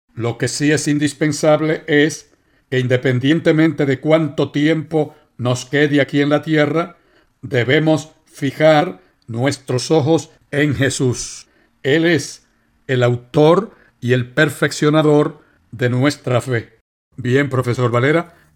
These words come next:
iniciamos con nuestro primer subtema, Viviendo Hoy. Definitivamente que cuando miramos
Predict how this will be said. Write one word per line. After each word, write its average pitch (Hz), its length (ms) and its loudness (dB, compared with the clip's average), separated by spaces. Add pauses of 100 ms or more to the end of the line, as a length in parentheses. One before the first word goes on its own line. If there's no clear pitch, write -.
iniciamos 165 560 -2
con 147 200 0
nuestro 131 420 -2
primer 131 300 0
subtema, 165 680 -4 (260)
Viviendo 151 920 -2
Hoy. 135 440 0 (380)
Definitivamente 151 960 0
que 147 100 -2
cuando 135 300 0
miramos 147 500 0